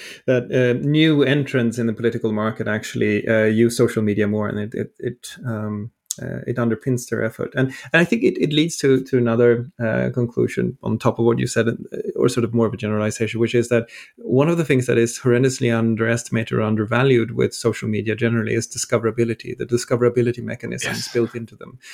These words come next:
Speaker 1: You talk about dissemination, but you don't talk about discovery. And I think that's really interesting because we always discuss, well, this, this content is spread everywhere, but we're not discussing you can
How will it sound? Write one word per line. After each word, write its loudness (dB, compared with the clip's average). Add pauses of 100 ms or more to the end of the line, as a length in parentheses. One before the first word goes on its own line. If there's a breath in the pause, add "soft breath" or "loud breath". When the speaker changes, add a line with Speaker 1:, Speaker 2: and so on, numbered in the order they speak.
(220 loud breath)
Speaker 1:
You 2
talk 4
about 4
dissemination, 0
but -2
you 2
don't 2
talk -4
about -4
discovery. -2 (160)
And 2
I 4
think 0
that's -2
really 2
interesting -4
because -2
we 4
always 4
discuss, -2 (320 loud breath)
well, 4
this, 0
this 0
content 0
is 0
spread -2
everywhere, 0 (240 loud breath)
but 0
we're 2
not 0
discussing -2 (120 soft breath)
you 4
can -2